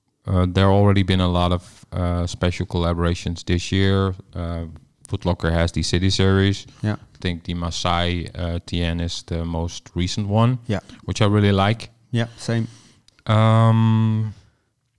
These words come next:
Speaker 1: and now we have a leak of, uh, Pata doing, uh, uh, a shoe with, um, Barcelona, uh, famous, uh, football club, of course,
Speaker 2: Yeah.
Speaker 1: on the Nike T N. It feels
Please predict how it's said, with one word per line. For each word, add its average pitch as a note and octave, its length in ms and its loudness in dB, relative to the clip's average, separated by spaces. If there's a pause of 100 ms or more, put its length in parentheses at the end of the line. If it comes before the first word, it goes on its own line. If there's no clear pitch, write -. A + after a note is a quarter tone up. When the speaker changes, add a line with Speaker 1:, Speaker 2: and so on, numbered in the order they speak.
(380)
Speaker 1:
and B2+ 140 4
now D#3 200 6
we D#3 140 6
have C3+ 520 4
a A2+ 280 2
leak G#2+ 400 0 (120)
of, G2 680 0
uh, G2 300 -4
Pata A2 580 0
doing, F#2+ 480 -2
uh, F2+ 420 -2
uh, F2 640 -8
a - 20 -4
shoe A2 380 0
with, F#2 380 -2 (180)
um, F2+ 560 -8
Barcelona, F#2+ 840 -2 (220)
uh, F2+ 180 -12 (280)
famous, F#2 640 -6 (180)
uh, - 460 -10
football G2 400 -2
club, E2 320 -6 (160)
of - 140 -20
course, E2 400 -6 (240)
Speaker 2:
Yeah. A2+ 180 -2 (220)
Speaker 1:
on F#2 140 -6
the F2+ 80 -2
Nike F2 300 -4
T F2+ 160 -4
N. F#2 160 -4 (460)
It - 80 -6
feels F#3+ 560 0